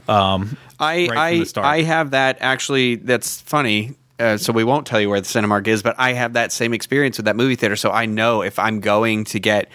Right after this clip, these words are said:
Speaker 2: w-, okay, so this movie theater was recently remodeled, actually. It's a beautiful theater itself to begin with, and then they just added those leather reclining seats without a price increase to the movies.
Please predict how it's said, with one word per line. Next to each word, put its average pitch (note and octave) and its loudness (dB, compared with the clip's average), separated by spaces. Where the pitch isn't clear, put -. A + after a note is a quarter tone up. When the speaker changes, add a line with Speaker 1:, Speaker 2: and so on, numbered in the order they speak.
Speaker 2:
w-, - -8
okay, D3 2
so D3 -2
this E3 0
movie F#3 0
theater E3 2
was B2+ 0
recently C#3 0
remodeled, A2+ 0
actually. G2 -2
It's G#2+ -6
a - -8
beautiful D#3+ -2
theater A2+ 0
itself G2+ 0
to - -10
begin G#2 0
with, F#2+ 0
and G#2+ 0
then A2+ 2
they A2 2
just G#2+ -2
added G#2+ 2
those G#2 0
leather G#2+ 2
reclining G2+ 0
seats C3+ 0
without A2 0
a - 2
price C3+ -2
increase G2+ -2
to G#2 -12
the G2 -2
movies. G2+ 0